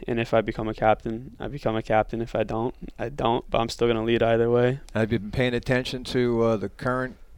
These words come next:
Speaker 2: guy who leads the way here, Jonathan Casa? Bob, what are you learning from him?
Speaker 1: I have. Um, he, uh, one thing I've picked up from him is he really, really speaks his mind and, uh, lets you know how he's feeling,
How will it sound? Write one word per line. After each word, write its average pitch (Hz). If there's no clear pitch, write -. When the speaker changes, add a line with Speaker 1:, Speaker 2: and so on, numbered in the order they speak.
Speaker 2:
guy 117
who 117
leads 123
the 117
way 117
here, 123
Jonathan 123
Casa? 117
Bob, 123
what 135
are 143
you 135
learning 127
from 117
him? 113
Speaker 1:
I 123
have. 123
Um, 120
he, 143
uh, 123
one 139
thing 139
I've 131
picked 131
up 123
from 120
him 120
is 113
he 120
really, 120
really 123
speaks -
his 110
mind 110
and, 113
uh, 110
lets 120
you 120
know 113
how 117
he's 110
feeling, 113